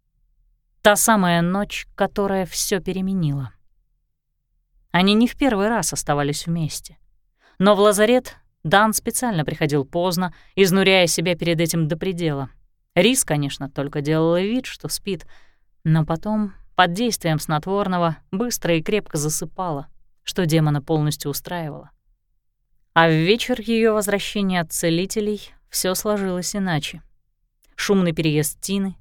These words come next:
весёлая суматоха, плавно перешедшая в дружескую вечеринку, шутки, смех, Рис, сидящая возле него, доверительный разговор, когда их головы почти соприкасались.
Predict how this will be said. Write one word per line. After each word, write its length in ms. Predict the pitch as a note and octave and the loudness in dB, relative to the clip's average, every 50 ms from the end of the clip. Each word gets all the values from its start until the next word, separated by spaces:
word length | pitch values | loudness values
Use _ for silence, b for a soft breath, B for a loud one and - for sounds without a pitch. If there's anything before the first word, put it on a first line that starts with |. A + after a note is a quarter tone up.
| _ _ | _ _
весёлая 520 | - E3 E3+ E3 - F3 E3 D#3+ D#3+ D#3 D3+ | -2 0 0 0 0 2 2 4 4 2 2
суматоха, 760 | - - E3+ D#3 D#3 D3+ D3+ - - G3 F3+ - G3 F3 B B B B B B - | 0 -2 -2 0 0 0 -2 0 0 0 0 0 -2 -4 B B B B B B -2
плавно 340 | G#3+ G#3+ G#3+ G#3+ G3+ G3+ G3 | 2 4 4 4 4 0 -2
перешедшая 640 | - G#3 G3+ F#3+ - G#3+ G3+ - - - G3 G3 | -2 -2 -2 -2 -2 -4 -4 -4 -4 -2 -2 -2
в 60 | F#3 | 0
дружескую 520 | F3 G3 G3 F#3 F#3 F3 - - G3 F#3 F#3 | 0 0 -2 -2 -2 -6 -6 -2 -2 0 0
вечеринку, 680 | F#3+ F3 - - F#3+ F#3 F#3+ F#3 F3+ D#3+ G3 F#3 D#3 - - _ | -2 -2 -2 -2 -2 0 0 -2 -2 -4 -4 -6 -6 -8 -18 _
шутки, 560 | - - - - G3+ A3 - - - - - - | -10 -8 -6 -4 -4 -6 -8 -14 -20 -20 -20 -12
смех, 600 | _ - - - D#3+ D#3 D#3+ E3+ D#3+ - - - - _ _ _ _ _ _ _ | _ -4 0 2 2 2 2 2 0 -4 -8 -14 -18 _ _ _ _ _ _ _
Рис, 500 | - E3 D#3+ D#3 E3+ F3 - - - - - - _ _ | -2 -2 0 0 -2 -4 -6 -6 -8 -8 -10 -16 _ _
сидящая 640 | - - - E3 D3+ D#3+ D3+ D3 - - - D#3+ | -8 -4 -4 -2 0 0 0 0 -2 -2 -2 0
возле 300 | D3 C#3+ D#3 D3 D3+ D#3 | 0 0 0 0 2 2
него, 400 | D3+ D3+ D3+ D3 D3 D#3 D#3+ D#3 b b b b b b b _ _ _ _ _ _ - | 2 2 2 2 2 2 2 0 b b b b b b b _ _ _ _ _ _ 0
доверительный 680 | D3+ D3+ F3 F3 G#3 A3+ C4+ B3+ - A#3+ A3+ G#3+ G#3+ G3+ | 2 4 4 6 4 4 2 2 2 2 2 2 2 2
разговор, 540 | G3 F#3+ F3 E3 F3+ F3+ F3 F#3+ G#3+ A3 | 2 2 2 4 4 4 4 4 0 0
когда 300 | - - D#3+ D3 D3+ E3 | 0 -2 0 2 4 4
их 160 | E3 D#3+ C#3+ C#3+ | 4 4 2 0
головы 380 | C#3+ F3+ G3+ G#3+ G3+ F3 D#3+ | 0 0 2 2 2 0 0
почти 380 | D#3 - D#3+ D#3 - - - G3 | 0 0 -2 -4 -4 -6 -8 -8
соприкасались. 920 | - - D#3+ E3 D#3+ D#3+ - D#3+ D#3 - - G3+ G3 F#3+ F3 D#3+ - - | -8 -8 -6 -6 -6 -6 -4 -4 -2 -2 0 0 -2 0 0 0 -2 -2